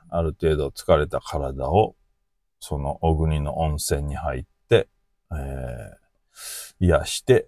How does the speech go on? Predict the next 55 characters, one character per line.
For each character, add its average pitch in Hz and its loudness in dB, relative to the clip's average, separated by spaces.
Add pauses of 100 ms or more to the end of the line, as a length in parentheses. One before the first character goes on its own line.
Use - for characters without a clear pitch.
帰 76 0
る 64 -10
と。 - -14 (480)
ま 95 -4
あ、 76 -12
そ 82 2
う 87 6
い 92 6
う 92 6
ね、 95 4
仕 - -6
事 82 2
が 76 4
あ 90 6
る 80 0
ん 69 -4
で 67 -6
す - -10
け 76 -6
ど、 78 2 (640)
ま 92 4
あ、 87 6
な 82 6
ん 82 2
か 82 0
か 98 6
ん 101 4
か 95 4
言 85 6
い 85 4
な 82 6
が 80 4
ら 76 2
ね、 78 2
あ 76 0
の 67 -8 (120)
ー、 - -8
続 76 -2
い 73 -6
て - -2
ま 78 0
す 82 -2
ね、 90 6
毎 82 6
年。 78 -6 (1160)
う 90 8
ん、 87 8
あ 76 2
り 76 2
が 76 2
た 76 2
い 73 2
こ 76 -2
と 80 2
に。 71 -2